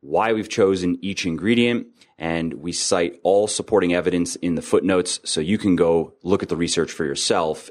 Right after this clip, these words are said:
and verify that we're doing the right thing. Three, all ingredients are also included at clinically effective dosages, which are the exact dosages used in those studies that prove their effectiveness.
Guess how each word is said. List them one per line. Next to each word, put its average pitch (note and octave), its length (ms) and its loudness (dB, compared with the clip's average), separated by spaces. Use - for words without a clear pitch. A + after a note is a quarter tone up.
and D#2 420 -6
verify D#2+ 600 0
that D2 240 -2
we're D#2 240 0
doing D2+ 260 -2
the C#2+ 80 -6
right C2+ 180 -4
thing. - 320 -4
Three, A#2 580 0
all A#2 180 4
ingredients G#2+ 440 2
are F2+ 80 2
also D#3+ 340 0
included F2+ 380 0
at D2 80 -2
clinically F#2 340 -2
effective D#2 380 -6
dosages, E2 640 0
which F2 480 -2
are F2+ 340 4
the E2+ 200 -4
exact F#2 540 -2
dosages D#2+ 580 -2
used A2 360 2
in E2+ 140 0
those D2+ 200 0
studies D#2 340 -2
that C#2+ 120 -4
prove E2 220 -4
their - 140 -4
effectiveness. - 800 -8